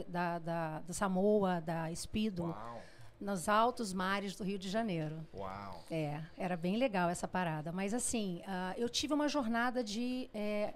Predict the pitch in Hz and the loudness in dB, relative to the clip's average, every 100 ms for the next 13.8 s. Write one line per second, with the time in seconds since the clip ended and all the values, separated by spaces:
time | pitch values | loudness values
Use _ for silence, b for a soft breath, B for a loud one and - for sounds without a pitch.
0 | - - - - 262 311 262 262 240 190 | -10 -12 -12 -4 -2 0 0 -2 -2 -6
1 | 185 220 208 - - - - 170 190 196 | -6 -4 -6 -10 -18 -16 -8 -4 -2 -4
2 | - - 208 240 - - 180 190 190 185 | -6 -2 2 2 0 -4 -2 -2 -2 -4
3 | - 185 175 - 240 - 247 247 - 247 | -4 -6 -6 -4 -4 -2 -2 -2 0 -2
4 | 247 262 294 285 - 226 220 180 170 B | 0 0 0 -2 2 2 4 2 -2 B
5 | B B B B 175 185 160 214 269 233 | B B B B -4 -2 4 6 6 4
6 | 214 - 202 190 180 185 - - 180 - | -2 -2 0 0 0 -2 -4 -6 -6 -4
7 | - 185 185 170 190 220 277 - 339 320 | -4 -2 -2 -2 -4 -4 -6 -4 -2 2
8 | 311 311 302 311 294 320 320 214 190 185 | 4 4 4 4 2 -2 -2 -2 -4 -2
9 | 160 185 214 185 - - 202 208 190 202 | -2 0 -2 -2 -4 -2 -2 0 -2 -2
10 | 196 175 - 190 190 202 185 175 185 202 | -4 -4 -2 -2 -2 -2 0 0 0 -2
11 | 202 - B B B B B 190 190 190 | -6 -10 B B B B B -4 -2 -2
12 | 202 - 202 175 190 185 180 180 - 190 | -4 -2 -2 -2 -2 -2 0 -4 -4 -4
13 | 196 208 190 165 160 - 170 | -2 -4 -2 -2 -4 -6 -6